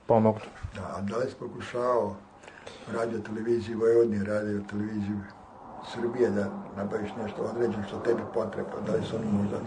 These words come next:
Speaker 1: Da, da, da,
Speaker 2: da ti
Speaker 1: da.
Speaker 2: pomognu?
Speaker 1: Pa koliko se, ja sam se ja raspitivao, nisu u mogućnosti, zato što toga kod nas nema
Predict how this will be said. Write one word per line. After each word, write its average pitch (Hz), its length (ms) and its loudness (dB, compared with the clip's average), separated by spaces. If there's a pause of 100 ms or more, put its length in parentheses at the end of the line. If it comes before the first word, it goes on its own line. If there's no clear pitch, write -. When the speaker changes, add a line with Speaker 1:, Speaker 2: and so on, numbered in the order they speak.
(260)
Speaker 1:
Da, 139 200 12
da, 131 180 10
da, 131 120 10
Speaker 2:
da 123 60 10
ti 120 260 4
Speaker 1:
da. 131 120 10
Speaker 2:
pomognu? - 260 10 (1000)
Speaker 1:
Pa 147 340 10 (120)
koliko 151 520 10
se, - 520 0
ja 135 180 12
sam 135 400 2
se - 120 6
ja 147 120 12
raspitivao, 135 720 8
nisu 123 600 2
u 113 40 4
mogućnosti, 117 680 4
zato 123 240 6
što - 160 -2
toga 120 460 8 (1200)
kod 131 200 6
nas 135 320 6
nema 131 420 10